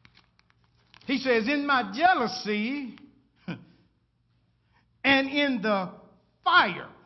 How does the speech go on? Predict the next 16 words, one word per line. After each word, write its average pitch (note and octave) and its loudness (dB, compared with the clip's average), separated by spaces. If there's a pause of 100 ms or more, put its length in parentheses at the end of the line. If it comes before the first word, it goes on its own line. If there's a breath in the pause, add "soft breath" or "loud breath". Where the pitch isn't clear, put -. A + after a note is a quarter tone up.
(880)
of A#3 0
my G3+ 2
wrath F3 -4 (220)
have D3+ -6
I C3+ -8
spoken." A#2 -16 (120)
Good E3+ -18
God D#3+ -12
Almighty. D3 -20 (1500)
"Surely D#4 0
in D4+ -4
that C4+ -4
day A3+ -2
there A#3 -2
shall G#3+ -4
be B3 0